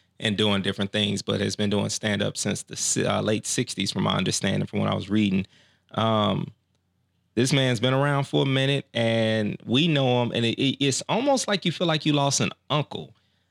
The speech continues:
And so we want to celebrate some of the top moments of John Witherspoon's career. Um, not a top five, but just top moments, man. So what are you guys,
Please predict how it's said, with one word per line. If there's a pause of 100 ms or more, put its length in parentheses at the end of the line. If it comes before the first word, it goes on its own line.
(180)
And
so
we
want
to
celebrate
some
of
the
top
moments
of
John
Witherspoon's
career. (400)
Um, (380)
not
a
top
five,
but
just
top
moments,
man.
So (480)
what
are
you
guys,